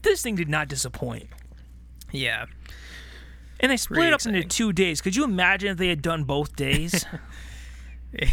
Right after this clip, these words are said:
Speaker 2: Yeah. Wow.
Speaker 1: What do you th-,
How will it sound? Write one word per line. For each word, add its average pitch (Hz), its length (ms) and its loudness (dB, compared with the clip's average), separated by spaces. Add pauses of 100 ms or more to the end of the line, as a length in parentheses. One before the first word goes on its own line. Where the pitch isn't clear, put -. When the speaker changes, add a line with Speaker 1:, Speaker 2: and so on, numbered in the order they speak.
(160)
Speaker 2:
Yeah. 139 220 2 (1600)
Wow. - 200 -6
Speaker 1:
What 208 160 8
do 330 60 4
you 359 120 0
th-, - 100 -10